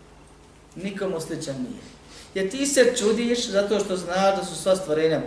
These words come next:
postala, jer ih je stvoritelj stvorio. I da će sva stvorenja na neki način nestati, promijeniti oblik i tako dalje,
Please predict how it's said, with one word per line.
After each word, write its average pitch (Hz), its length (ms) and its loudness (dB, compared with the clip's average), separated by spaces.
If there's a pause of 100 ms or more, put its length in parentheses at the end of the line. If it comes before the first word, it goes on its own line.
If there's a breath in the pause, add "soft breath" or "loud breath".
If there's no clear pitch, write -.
postala, 175 440 -6 (800)
jer 131 140 -10
ih 139 100 -6
je 147 60 -4
stvoritelj 180 420 -4
stvorio. - 400 -6 (1500)
I 147 60 -6
da 156 100 -2
će 160 160 -4
sva 202 180 0
stvorenja 180 400 0
na 180 80 -4
neki 170 160 -6
način 165 280 -2
nestati, 156 340 -2
promijeniti 143 400 -2
oblik 127 280 -4
i 131 60 -8
tako 139 260 -6
dalje, 143 280 2